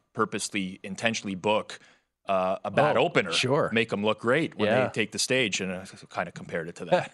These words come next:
Speaker 2: <laughs> Um, what about this, this tweet that we got? You said you, you used to put out a newsletter with your dad's leans. Is that true?
Speaker 1: So I worked for The Score many years ago.
Speaker 2: With
Speaker 1: and
Speaker 2: Bomani, right?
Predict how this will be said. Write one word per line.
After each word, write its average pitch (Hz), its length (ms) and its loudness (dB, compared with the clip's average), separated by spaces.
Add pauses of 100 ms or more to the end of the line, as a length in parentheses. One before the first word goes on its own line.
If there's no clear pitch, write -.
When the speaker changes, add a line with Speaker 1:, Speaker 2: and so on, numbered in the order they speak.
(100)
Speaker 2:
<laughs> - 220 -2 (420)
Um, 147 280 4
what 165 140 4
about 208 240 2
this, 160 160 0
this 143 180 0
tweet 190 180 2
that 139 80 6
we 131 80 2
got? 120 120 6
You 123 60 0
said 131 160 0
you, 131 240 0
you 156 140 2
used 185 200 0
to 143 60 4
put 156 200 -2
out 143 140 2
a 123 40 2
newsletter 143 380 2
with 135 120 -4
your 117 100 0
dad's 123 500 0
leans. 151 440 0
Is 120 80 0
that 135 140 2
true? 226 400 -2
Speaker 1:
So 120 320 2
I 123 140 4
worked 131 220 2
for 135 100 0
The 117 80 2
Score 117 420 2
many 113 240 2
years 107 380 2
ago. 101 400 2
Speaker 2:
With 135 160 2
Speaker 1:
and 143 200 4
Speaker 2:
Bomani, 143 380 2
right? 123 300 -4